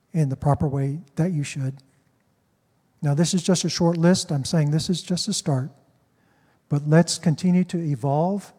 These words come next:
submit, pray, obey, know, know, and do. R E S P O N D. And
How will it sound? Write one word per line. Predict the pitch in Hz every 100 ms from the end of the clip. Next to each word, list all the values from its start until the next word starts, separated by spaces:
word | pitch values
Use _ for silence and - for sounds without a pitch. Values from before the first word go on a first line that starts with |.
| _ _ _ -
submit, | - 151 131 151 180 - - - _ _
pray, | - 151 160 175 165 - _
obey, | 151 120 139 147 165 165 - _ -
know, | 147 165 175 - _ _ _
know, | - 147 170 180 185 -
and | 165 160
do. | 151 147 135 147 - _ _ _ _ _ _ _ _ _ _ _ _ _ _ _ _ _ _ _ _ -
R | 151 160
E | 160 156
S | 160
P | - - 151
O | 147
N | 151 165
D. | 127 139 _ _ _ _ _ _ _ _ _ _ _ _ _ _ _ _ _ _ _ _ _ _ _ _ _ -
And | 170 151 147 147 147